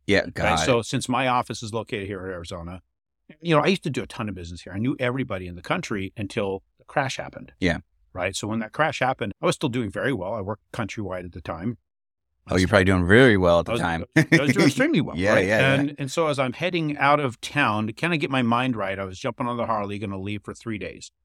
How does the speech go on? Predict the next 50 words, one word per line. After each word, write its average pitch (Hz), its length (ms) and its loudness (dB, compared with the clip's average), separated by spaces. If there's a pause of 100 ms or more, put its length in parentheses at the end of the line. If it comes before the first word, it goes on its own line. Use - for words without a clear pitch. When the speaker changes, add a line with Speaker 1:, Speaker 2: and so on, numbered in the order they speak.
(120)
Speaker 1:
After, 107 640 6
when 101 160 2
the 98 60 6
recession 98 360 4
happened? 95 420 -2 (120)
Speaker 2:
When 185 140 10
the 160 80 8
recession 143 340 2
was 131 80 -4
starting 180 240 4
Speaker 1:
Started 98 140 8
Speaker 2:
to 110 60 4
happen. 85 100 0
Speaker 1:
happening, 87 200 -4
Speaker 2:
So 92 60 6
Speaker 1:
yeah. 87 60 6
Speaker 2:
it's - 160 0
August 156 400 4
is 113 140 -8
two 147 220 -2
thousand 117 460 -4
eight. 90 220 -8
So - 160 -4
this 92 140 2
Speaker 1:
Mm-hmm. 110 80 -4
Speaker 2:
is 101 100 -8
now, 92 180 -8
what? 85 240 -6
We're 92 140 -8 (100)
August 90 300 -8
of - 80 -16
two 104 100 -8
thousand 92 240 -8
twenty-three. 95 460 -4
So 135 100 -8
this 131 80 -4
is - 20 -20
fifteen - 380 -8
years 131 220 0
ago. 78 260 -10
Speaker 1:
Yeah. 87 220 0
Speaker 2:
You 101 80 -12
know, 90 180 -12
so 95 140 -6
Speaker 1:
Oh, - 20 -4
Speaker 2:
it's - 80 -6
Speaker 1:
time 101 120 -2
Speaker 2:
August 101 440 2
Speaker 1:
flies. 123 100 -2
Speaker 2:
eighth - 380 -6